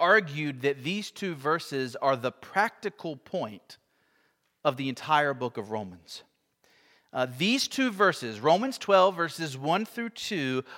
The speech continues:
are the bridge between the glorious theology of Romans one through eleven and all of the practical commands in Romans twelve through sixteen.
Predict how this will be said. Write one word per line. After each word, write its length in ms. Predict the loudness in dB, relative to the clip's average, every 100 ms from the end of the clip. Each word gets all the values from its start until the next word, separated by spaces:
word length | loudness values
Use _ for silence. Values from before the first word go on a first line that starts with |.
| -2
are 160 | 6 6
the 140 | 4
bridge 1040 | -6 -8 -2 2 2 2 0 -4 -6 -8 -10 _ _ _ _ _ _ _ _ -4
between 460 | -2 -2 2 2 4
the 100 | 0
glorious 920 | 0 0 6 10 12 10 8 4 2
theology 1300 | -4 -4 0 8 10 10 10 6 0 -6 -4 -4 -6 -2 2
of 220 | 2 8
Romans 420 | 8 8 4 2
one 180 | 2 2
through 220 | 2 2
eleven 720 | 4 4 2 2 -4 -6 -10 -14 _ _ _ _ -20 -6
and 120 | -6 6
all 260 | 10 10 8
of 140 | 4
the 80 | -2
practical 800 | -4 -2 0 0 0 0 2 0
commands 1160 | 0 -8 -4 -2 -2 -2 -4 -6 -10 -8 -10 -12 _ _ _ -4
in 120 | 0
Romans 380 | 2 2 -2 -6
twelve 400 | 0 4 4 2
through 220 | -6 -6
sixteen. 880 | -8 -10 -12 -14 -12 -10 -10 -14